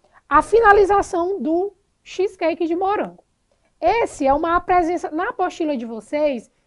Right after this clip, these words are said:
tem uma apresentação do cheesecake que ficou aparente a casquinha, que pode ser feito aparente, e a gente pode fazer ele sem ser aparente. Ele vai ficar a casquinha por baixo,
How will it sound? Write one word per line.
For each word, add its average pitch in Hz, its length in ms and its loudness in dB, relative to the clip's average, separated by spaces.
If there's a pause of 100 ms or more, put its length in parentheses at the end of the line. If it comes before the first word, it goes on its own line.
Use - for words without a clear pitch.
(120)
tem 330 240 -2
uma 320 240 -4
apresentação 262 800 -6
do 294 80 -8
cheesecake 262 680 -8 (240)
que 349 140 2
ficou 311 380 6
aparente 294 840 4
a 311 80 -4
casquinha, 277 600 -8 (360)
que - 80 -16
pode 285 320 0
ser 285 180 -2
feito 262 340 -4
aparente, 240 640 -6 (300)
e 339 80 4
a 440 80 2
gente 415 260 -4
pode 349 380 0
fazer 359 320 0
ele 302 640 4 (240)
sem 440 380 0
ser 494 160 -4
aparente. 480 640 0 (120)
Ele 269 160 2
vai 269 140 4
ficar 269 200 -4
a 269 40 -4
casquinha 285 460 -6
por 311 200 -4
baixo, 285 440 0